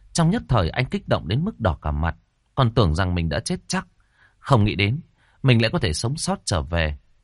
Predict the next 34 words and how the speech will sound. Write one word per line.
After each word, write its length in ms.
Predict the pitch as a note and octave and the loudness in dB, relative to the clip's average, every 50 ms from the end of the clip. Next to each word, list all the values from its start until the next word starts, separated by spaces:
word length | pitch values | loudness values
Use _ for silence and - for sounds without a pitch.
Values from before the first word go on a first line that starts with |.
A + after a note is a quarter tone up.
| _ _ _ _ _ | _ _ _ _ _
còn 220 | - C3 A#2+ A2+ G#2+ | 2 4 4 4 2
phải 120 | G#3+ - | 0 -2
chân 240 | - - D#3 D3 C3+ | -2 0 -2 -2 -2
thành 220 | B2 A2+ F#2 D#2+ | -2 -4 -4 -4
cảm 220 | - - F#2+ A2+ D#3 | -4 -4 -4 -2 0
ơn 140 | D3+ B2+ A2+ - | 0 0 -2 0
cô 140 | - A2 G2+ | 0 -2 0
gái 140 | G2+ G#2+ | 0 -2
họ 180 | C#3 C#3+ B2 - - - | -2 -2 -4 -6 -6 -4
Cố. 340 | - G#2 G#2+ C3 F3 G#3+ - _ _ _ _ _ _ - - _ - | -2 -2 -2 -2 -4 -8 -14 _ _ _ _ _ _ -20 -20 _ -6
Chuyện 260 | - - B2 G#2+ A2+ | -2 -2 -2 0 2
ngày 120 | A2+ A2 G#2+ | 2 2 2
hôm 140 | A#2+ C#3 C3+ | 2 -2 -2
qua 200 | - D3 C#3+ C3+ | -2 0 -2 0
thực 200 | - - F#2 - | -2 -4 -6 -4
sự 240 | - - - - | -4 -6 -6 -6
là 100 | - C#2+ | -6 -8
quá 280 | C#2+ - - A2+ C#3 F3 - | -8 -6 -6 -4 -4 -4 -2
kinh 180 | - C#3 A#2+ A2+ | -2 -2 -2 0
khủng, 280 | - - F#2 C#2 A#1+ - _ _ _ _ _ - | 0 0 0 0 0 -6 _ _ _ _ _ -4
mà 200 | G#2+ A2 A2+ G2 | 0 2 2 2
cả 160 | - - F#2 | 2 0 0
đời 240 | E2 E2+ E2 E2 D#2+ | 2 2 2 2 0
này 220 | D#2 D#2 D2+ D2 C#2+ | 0 -2 -2 -4 -6
anh 380 | - - G#2+ A2+ G#2+ G2+ G2+ | -6 -4 -2 -2 -2 -2 -2
đã 120 | F2 F#2 A#2 - | -4 -4 -4 -2
từng 220 | A2+ E2 C#2 C2 | -2 -2 -2 -2
trải 220 | - D#2+ C#2+ B1+ B1+ | -4 -6 -8 -8 -8
qua. 320 | - - G#2+ G#2+ G#2 - _ _ _ _ _ _ - - - - _ - | -4 -2 -2 -2 -2 -6 _ _ _ _ _ _ -20 -20 -20 -20 _ -8
Không 260 | - - A#2 G#2 F#2 | 0 2 2 2 2
chỉ 240 | - - D#2+ B1+ A#1 | 2 0 -2 -2 -4
bị 160 | B1 C2+ A#1+ | -6 -8 -6
bắt 280 | - - C#3 - - - | -4 -4 -4 -4 -4 -2
cóc 200 | E3 F#3 F#3+ | -2 -2 -2